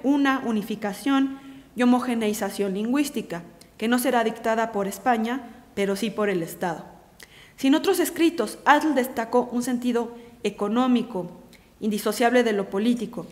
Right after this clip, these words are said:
las cuestiones materiales, simbólicas, tectónicas,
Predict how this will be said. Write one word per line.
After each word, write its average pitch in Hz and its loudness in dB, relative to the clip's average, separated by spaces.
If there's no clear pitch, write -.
las 202 -6
cuestiones 233 -4
materiales, 233 0
simbólicas, 208 0
tectónicas, 202 -2